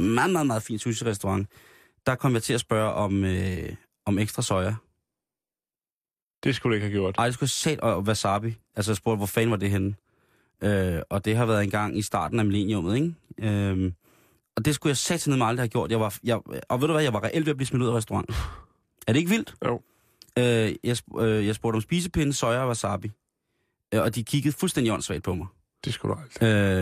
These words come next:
Speaker 1: Øh, nej, det, det skal man ikke, fordi at... Øh, og en anden gang, det var så, hvor jeg så kom til at dyppe risen ned i sojaen. Der, der fik vi sådan en lille bitte, bitte, bitte, bitte klat soja.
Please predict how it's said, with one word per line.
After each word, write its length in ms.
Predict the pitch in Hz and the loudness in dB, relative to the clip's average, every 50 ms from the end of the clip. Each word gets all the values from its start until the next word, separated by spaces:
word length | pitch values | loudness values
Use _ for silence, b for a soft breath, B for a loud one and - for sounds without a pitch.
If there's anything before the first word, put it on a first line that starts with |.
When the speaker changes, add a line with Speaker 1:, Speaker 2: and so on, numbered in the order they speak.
| 87 80 73 69 | 2 0 0 -2
Speaker 1:
Øh, 60 | - | -2
nej, 160 | - 104 123 110 | -2 -2 -2 -2
det, 220 | - 156 - - | -4 -8 -6 -4
det 80 | 165 160 | -4 -2
skal 160 | - 156 127 | 0 0 2
man 80 | 117 104 | 2 2
ikke, 120 | 107 - | 0 -2
fordi 320 | - 113 107 110 110 76 90 | -4 -6 -4 -2 -2 0 0
at... 200 | 107 104 - 104 | -2 -2 -2 -2
Øh, 380 | 101 98 101 101 101 98 98 95 - b b b b b b b b b b b b - | 0 0 0 0 0 0 -2 -4 -8 b b b b b b b b b b b b -4
og 120 | 113 113 - - | -4 -4 -2 0
en 120 | 120 117 | 0 2
anden 540 | 101 117 127 151 180 180 - - - - - | 2 2 2 2 2 0 -2 -4 -6 -6 -2
gang, 240 | 120 117 113 107 113 | -2 -2 0 -2 -2
det 80 | 131 | -2
var 80 | 131 131 | -2 -2
så, 280 | 123 - 127 123 117 | 0 0 0 0 0
hvor 240 | - 104 117 113 107 | 0 0 0 0 2
jeg 100 | 117 113 | 0 0
så 100 | - 123 | -2 -2
kom 180 | 117 - 127 113 | -2 -2 -2 -2
til 100 | - 123 | 0 -2
at 160 | 120 - - | -4 -2 0
dyppe 300 | 131 135 143 - 156 143 - _ _ _ _ _ _ _ - | 0 0 0 -2 -4 -6 -8 _ _ _ _ _ _ _ -8
risen 580 | 107 101 131 160 165 135 - - 143 120 107 - - | -4 0 0 0 0 0 -2 0 0 0 -2 0 0
ned 300 | 123 131 147 156 - - | 2 2 2 2 0 -2
i 60 | 127 | -2
sojaen. 640 | 113 - - 107 107 113 127 127 101 87 87 90 87 - _ _ _ _ _ _ - | -2 0 0 0 2 2 0 0 0 -2 -2 -4 -4 -8 _ _ _ _ _ _ -14
Der, 80 | - 85 | -10 -6
der 120 | - 139 | -6 -4
fik 240 | 120 139 151 143 135 | -2 -2 -2 -2 0
vi 220 | 131 120 104 82 | 0 0 0 0
sådan 140 | - - 131 135 | 0 0 0 0
en 40 | 131 | 0
lille 160 | 156 165 165 | 0 -2 -4
bitte, 200 | - 196 185 - | -4 -4 -4 -4
bitte, 160 | - - - | -4 -4 -4
bitte, 120 | - 185 | -4 -4
bitte 120 | 190 180 208 | -2 -2 -2
klat 200 | - 175 156 - | 0 0 -2 0
soja. 300 | - 120 107 104 104 | 0 0 2 2 0